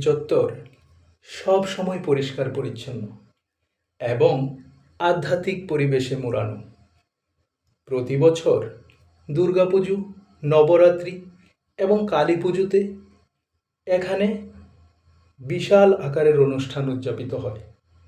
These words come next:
দূর দূরান্ত থেকে ভক্তরা আসেন মায়ের দর্শন করতে এবং মায়ের আশীর্বাদ পেতে। সর্বমঙ্গলা মায়ের মন্দির শুধু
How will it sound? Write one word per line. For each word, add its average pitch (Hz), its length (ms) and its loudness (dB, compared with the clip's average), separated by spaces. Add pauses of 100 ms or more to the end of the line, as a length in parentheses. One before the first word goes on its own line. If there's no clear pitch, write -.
(720)
দূর 120 400 -8
দূরান্ত 135 360 2 (160)
থেকে 175 240 -4 (680)
ভক্তরা 156 600 0
আসেন 170 320 -4 (800)
মায়ের 143 460 2
দর্শন 127 400 -2
করতে 110 320 -8 (840)
এবং 139 300 2 (680)
মায়ের 151 380 2
আশীর্বাদ 127 580 0
পেতে। 113 260 -12 (1300)
সর্বমঙ্গলা 139 840 0
মায়ের 147 340 0
মন্দির 170 380 -4 (500)
শুধু 175 300 -2